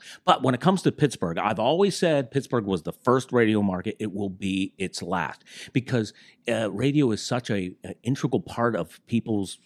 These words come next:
lives here in Pittsburgh. Now, n-, I'm not saying, I'm not gonna discount, uh, the other media in, in certain,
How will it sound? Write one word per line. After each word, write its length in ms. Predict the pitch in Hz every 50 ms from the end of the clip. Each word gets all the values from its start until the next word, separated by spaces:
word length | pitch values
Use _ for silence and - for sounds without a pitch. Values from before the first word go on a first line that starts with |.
| _ -
lives 440 | 95 98 98 92 92 92 92 85 -
here 180 | - 92 92
in 200 | 95 - 92 87
Pittsburgh. 540 | - - 107 87 - - - 65 53 - - _ _ - - - - - _ -
Now, 240 | 135 127 113 113 - -
n-, 100 | 127 127
I'm 160 | 117 123 139 165
not 200 | 185 196 - -
saying, 260 | - 233 226 185 135 117
I'm 100 | 101 113
not 220 | 117 127 135 -
gonna 180 | 156 139 139 123
discount, 560 | 127 139 127 - - 139 131 127 - - 135
uh, 180 | 117 110 110
the 160 | 101 107 107 104
other 160 | 110 107 113
media 440 | 110 117 127 120 104 95 87 80 82 90
in, 300 | 82 92 95 92 95 92 -
in 360 | - 95 95 92 90 90 85 - - 92 98 - -
certain, 580 | - - 127 110 92 85 101 101 95 98 92